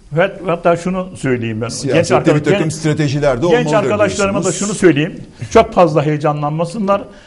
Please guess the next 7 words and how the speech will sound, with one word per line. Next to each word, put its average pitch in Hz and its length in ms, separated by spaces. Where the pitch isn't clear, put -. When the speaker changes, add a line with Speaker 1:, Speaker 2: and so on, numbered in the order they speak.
Speaker 1:
Yani 170 280
ben 190 140
o 160 260
Selahattin 165 480
Koçdemir 156 480
olarak 131 400
üç, - 240